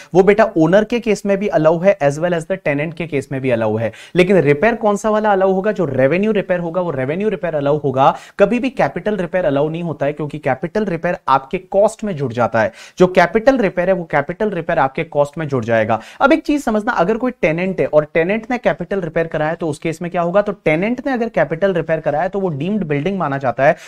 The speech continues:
और वो टेनेंट की बुक में बिल्डिंग बताया जाएगा और टेनेंट उस पे क्या करेगा? डेप्रिसिएशन क्लेम करेगा। तो मैंने क्या बोला? देखिए, सेक्शन थर्टी ये बोलती है rent, rate, taxes, insurance and repair of the building।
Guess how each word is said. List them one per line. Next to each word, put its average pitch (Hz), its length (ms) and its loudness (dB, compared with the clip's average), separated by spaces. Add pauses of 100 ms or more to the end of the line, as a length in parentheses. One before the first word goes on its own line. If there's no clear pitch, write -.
और 180 100 8
वो 185 80 4
टेनेंट 196 440 0
की 269 140 -2
बुक 175 260 -4
में 220 140 0 (160)
बिल्डिंग 160 340 2
बताया 147 320 2
जाएगा 139 400 2 (200)
और 156 180 2
टेनेंट 185 340 -2
उस - 80 -8
पे 160 120 -2
क्या 156 160 -2
करेगा? 147 300 -2
डेप्रिसिएशन 131 640 -4
क्लेम 151 320 4 (220)
करेगा। 120 320 4
तो 147 160 -4
मैंने 170 200 2
क्या 208 140 0
बोला? 214 220 0 (140)
देखिए, 139 280 2
सेक्शन 185 340 0
थर्टी 196 280 -2
ये 196 120 2
बोलती 139 320 0
है 180 120 4 (220)
rent, 170 340 0
rate, 208 340 0
taxes, 190 340 -2
insurance 180 480 -4
and 202 160 -6
repair 135 340 -2
of 165 120 0
the 156 140 -4
building। 123 340 -2